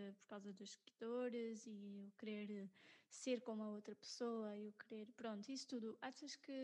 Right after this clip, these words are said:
influencia mais para o bem ou mais para o mal de, da saúde mental das pessoas e et cetera?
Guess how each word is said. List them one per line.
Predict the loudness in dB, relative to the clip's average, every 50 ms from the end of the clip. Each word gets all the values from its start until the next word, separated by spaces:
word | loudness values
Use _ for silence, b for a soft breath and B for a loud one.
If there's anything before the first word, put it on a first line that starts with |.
| 4 4 2 2 0 -4 -2 0
influencia | 0 0 0 0 0 0 0 0 0 -2 -2
mais | -2 -2 -2 0 0 0 0 0
para | -2 0 0 0
o | 0
bem | 0 0 0 2 2 0 0 -2 -4
ou | -2 0
mais | 0 0 0 -2 -4 -6
para | -6 -8 -8 -4 -4 -4 -4 -2 0
o | 0
mal | 2 2 2 2 0 0 -2
de, | -4 -4 -4 -2 -2 -2 -4 -4 -6 -8 -10 _ _ _ _ _ _ _ _ _ _ _ _ -8
da | -6 -4 -4
saúde | -4 -4 0 2 2 4 4 4
mental | 2 0 0 0 -2 -2
das | -2 -4 -6 -6
pessoas | -4 -2 0 2 4 4 4 2 2 0 -2 -4
e | -4 -4
et | -4 -6 -8
cetera? | -12 -14 -14 -14 -18